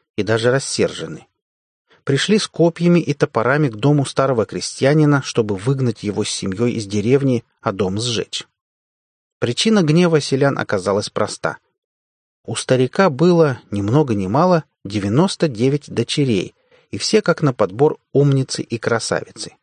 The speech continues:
Когда и от скольких жен почтенный японец обзавелся таким количеством детей, история умалчивает. Но все деревенские парни были влюблены в красоток. Кто в одну,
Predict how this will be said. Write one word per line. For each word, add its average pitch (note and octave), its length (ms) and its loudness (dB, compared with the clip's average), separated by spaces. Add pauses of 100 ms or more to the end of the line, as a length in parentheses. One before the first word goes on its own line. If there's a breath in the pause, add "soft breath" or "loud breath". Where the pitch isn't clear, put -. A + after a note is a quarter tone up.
(1080)
Когда C#3+ 480 0
и - 160 -2
от - 140 0
скольких F3 500 0
жен C#3 300 2
почтенный B2+ 560 0
японец A2+ 540 0
обзавелся G#2 600 0
таким G2 320 -2
количеством G#2 680 -4
детей, F3 420 0 (200)
история F3 460 2
умалчивает. - 840 -2 (800)
Но G#2+ 140 -4
все - 240 2
деревенские E3 640 4
парни D3 380 2
были C3 240 2
влюблены A#2 540 0
в - 80 -6
красоток. - 720 -4 (400)
Кто G3 240 2
в A#2+ 60 2
одну, G#2+ 420 0